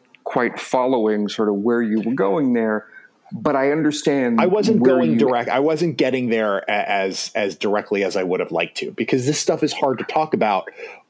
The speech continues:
Speaker 2: Also because everyone is really angry about a lot of things all the time right now. And that's not to say they shouldn't be. Um,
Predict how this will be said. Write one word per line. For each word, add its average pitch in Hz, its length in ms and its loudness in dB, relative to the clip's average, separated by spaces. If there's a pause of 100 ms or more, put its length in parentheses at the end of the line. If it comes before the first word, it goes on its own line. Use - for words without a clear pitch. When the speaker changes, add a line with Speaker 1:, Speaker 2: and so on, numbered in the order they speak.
Speaker 2:
Also 147 300 2
because 127 420 -2
everyone 117 800 0
is 101 440 -2 (120)
really 104 340 0
angry 104 540 0
about 131 420 -2
a 120 60 0
lot 120 240 2
of - 80 -6
things 131 340 0
all 110 240 0
the 113 80 -2
time 117 300 -2
right 127 160 0
now. 143 360 0 (460)
And 113 500 0 (360)
that's 123 400 -2
not 147 160 0
to 147 80 2
say 135 180 2
they 104 120 0
shouldn't - 400 -2
be. 214 280 0 (640)
Um, 113 380 0